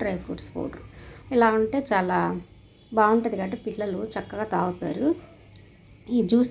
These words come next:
మీరు కూడా ట్రై చేయండి. ఈ వీడియో నచ్చితే షేర్ చేయండి,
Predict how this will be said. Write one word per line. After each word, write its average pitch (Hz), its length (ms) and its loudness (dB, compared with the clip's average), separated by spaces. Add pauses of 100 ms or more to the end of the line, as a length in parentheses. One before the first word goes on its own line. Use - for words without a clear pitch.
మీరు 226 200 6
కూడా 226 180 4
ట్రై 175 140 2 (140)
చేయండి. 185 340 0 (640)
ఈ 262 60 4 (100)
వీడియో 233 320 8
నచ్చితే 190 400 0 (1400)
షేర్ 233 340 4
చేయండి, 214 340 2